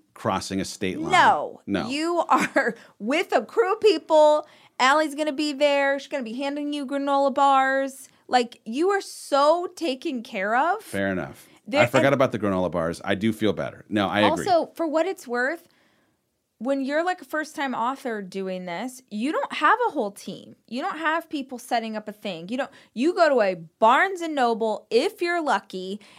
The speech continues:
Speaker 2: and they give you a six-foot folding table, and you cross your fingers and hope people show up.
Speaker 1: I understand. You've basically, again, reminded me of why I feel anxious.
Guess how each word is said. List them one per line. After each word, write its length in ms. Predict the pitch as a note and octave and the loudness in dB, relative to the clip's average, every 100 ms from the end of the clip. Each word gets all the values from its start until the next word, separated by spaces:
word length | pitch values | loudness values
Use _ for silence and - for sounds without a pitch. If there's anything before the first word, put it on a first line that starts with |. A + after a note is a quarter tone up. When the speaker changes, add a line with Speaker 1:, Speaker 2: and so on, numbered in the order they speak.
| - | -6
Speaker 2:
and 160 | G#3+ G#3+ | -2 -2
they 60 | |
give 160 | G#3 G#3 | -4 -6
you 80 | G3+ | -6
a 60 | |
six-foot 580 | - - D#4+ - F4+ - | -8 -10 -10 -6 -6 -2
folding 380 | D4+ C#4+ C#4 C4 | -2 0 -2 -6
table, 360 | D4+ A#3 G#3+ - | -2 0 0 -4
and 160 | G#3 G#3+ | -6 -6
you 100 | C4 | -6
cross 360 | - C#4 C4+ C4+ | 0 0 0 -6
your 60 | |
fingers 320 | C4 B3 A3+ | -10 -8 -8
and 120 | G#3 G#3 | -8 -6
hope 200 | G#3 - | -8 -8
people 240 | G#3 F#3 | -12 -12
show 220 | - F3+ | -8 -6
up. 200 | D#3 - G2+ | -6 -6 0
Speaker 1:
I 140 | B2 | 2
understand. 800 | D3 D#3+ D#3+ - F3+ E3 C3+ B2 G#2 | 4 2 0 2 4 6 4 2 2
You've 220 | G#2 G#2 | 0 2
basically, 580 | G#2 G#2 B2+ A#2+ A#2+ A#2 | 0 0 -2 -4 -2 -2
again, 640 | A2 C3+ D#3 A#2+ A2+ A2+ - | 0 4 4 6 4 2 -2
reminded 760 | G#2 G#2 G2 G#2 B2+ C3 A#2 | -2 0 2 2 4 2 2
me 220 | A#2 A2+ | 0 0
of 280 | G2+ G2 F2 | 0 -4 -2
why 380 | F#2 G2 F#2+ F#2+ | -2 0 0 -2
I 80 | F#2+ | -4
feel 260 | F#2 F#2 F2 | -6 -4 -2
anxious. 540 | D#2+ - - - - | -4 -6 -14 -18 -20